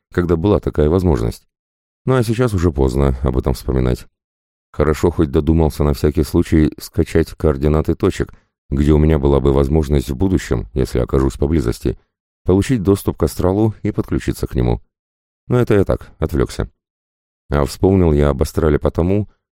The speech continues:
что нейросеть без моего полноценного доступа к нему работала со значительными погрешностями и приближениями. И если в одно время ведунья давала, например, прогнозное время безопасного нахождения в той или иной местности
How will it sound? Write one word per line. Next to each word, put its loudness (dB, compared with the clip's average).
что -2
нейросеть 2
без 0
моего 4
полноценного 2
доступа -2
к -14
нему 2
работала 0
со -4
значительными 0
погрешностями -2
и -2
приближениями. 0
И 2
если 2
в 2
одно 2
время 2
ведунья 0
давала, 2
например, -2
прогнозное 0
время 0
безопасного -2
нахождения 0
в -10
той 2
или 2
иной 2
местности -2